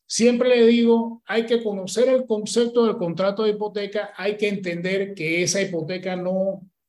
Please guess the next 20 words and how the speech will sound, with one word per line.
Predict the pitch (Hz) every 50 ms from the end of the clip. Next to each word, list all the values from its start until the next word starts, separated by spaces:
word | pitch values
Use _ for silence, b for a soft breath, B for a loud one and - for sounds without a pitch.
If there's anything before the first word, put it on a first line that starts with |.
| _ _ _ _ _ _ _ _ _
no | 156 180 190
faculta | - 185 196 190 190 196 196 202 202 196 196 196 180 175
el | 165 165 180
uso | 202 214 - - 214
o | 196 175 165
el | 156 156
goce | 175 196 196 - - 196
o | 185 175
el | 160 160
disfrute | 151 143 139 - 190 214 214 214 208 185
al | 170 160
acreedor | 156 147 151 156 147 147 160 180 185 190
hipotecario, | 196 190 - 190 208 160 160 160 156 196 196 185 185 175 180 190 196 196 196 B B B B B B _
sino | - 160 156 160 156
que | 175 165
simple | - 190 190 180 190 190
y |
sencillamente | - 185 170 156 - 175 180 175 175 175 175 180 180 175 185 175
la | 165 156 151
titularidad | - 151 143 151 156 151 147 143 143 147 147 156 160 165 175 185 185